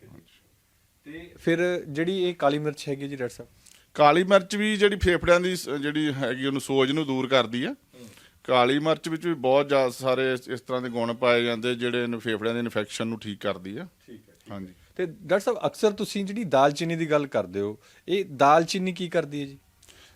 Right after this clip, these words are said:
Speaker 2: ਦਾਲਚੀਨੀ ਵੀ ਬ-, ਅਹ, ਠੀਕ ਆ, ਇਹਦੇ ਕਾੜੇ ਆਪਾਂ ਹੁਣ ਸਿੰਪਲ ਦਾਲਚੀਨੀ ਦਾ ਕਾੜਾ ਬਣਾ ਕੇ ਵੀ ਆਪਾਂ ਲੈਂਦੇ ਆ।
Speaker 1: ਠੀਕ।
Speaker 2: ਉਹਦੇ ਵਿੱਚ ਵੀ ਆਯੁਰਵੇਦ ਦੇ ਅਨੁਸਾਰ ਕਾਫੀ ਇਹਦੇ ਵਿੱਚ ਜਿਹੜਾ ਸਿਹਤ ਦਾ ਖਜ਼ਾਨਾ ਮੰਨਿਆ ਜਾਂਦਾ ਇਹ।
Speaker 1: ਹੂੰ,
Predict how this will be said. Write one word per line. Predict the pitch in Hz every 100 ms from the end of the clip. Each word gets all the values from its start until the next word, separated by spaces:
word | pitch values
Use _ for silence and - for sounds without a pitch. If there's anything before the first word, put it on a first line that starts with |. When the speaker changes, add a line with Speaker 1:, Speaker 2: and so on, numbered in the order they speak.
| -
Speaker 2:
ਦਾਲਚੀਨੀ | 131 156 180 202 240 262
ਵੀ | 269
ਬ-, | 220 240
ਅਹ, | 180 175 175 175 175 151 139 156
ਠੀਕ | 175 180 202
ਆ, | 185
ਇਹਦੇ | 175 170
ਕਾੜੇ | 151 165 202
ਆਪਾਂ | 185 160
ਹੁਣ | 160
ਸਿੰਪਲ | 147 160 147 175
ਦਾਲਚੀਨੀ | 147 147 147 156 170
ਦਾ | 170
ਕਾੜਾ | 160 160 175
ਬਣਾ | 160 151
ਕੇ | 151
ਵੀ | 151
ਆਪਾਂ | 139 151
ਲੈਂਦੇ | 143 139 139
ਆ। | 131
Speaker 1:
ਠੀਕ। | - - -
Speaker 2:
ਉਹਦੇ | 147 160
ਵਿੱਚ | 175 165
ਵੀ | 160
ਆਯੁਰਵੇਦ | 151 147 147 156 147
ਦੇ | 151
ਅਨੁਸਾਰ | 139 135 139
ਕਾਫੀ | 131 135 127 139
ਇਹਦੇ | 143 139
ਵਿੱਚ | 135 120 131
ਜਿਹੜਾ | 131 131 123
ਸਿਹਤ | - 131 135
ਦਾ | 139
ਖਜ਼ਾਨਾ | - 127 113 117
ਮੰਨਿਆ | 120 113 113
ਜਾਂਦਾ | 113 113 107 110
ਇਹ। |
Speaker 1:
ਹੂੰ, | 139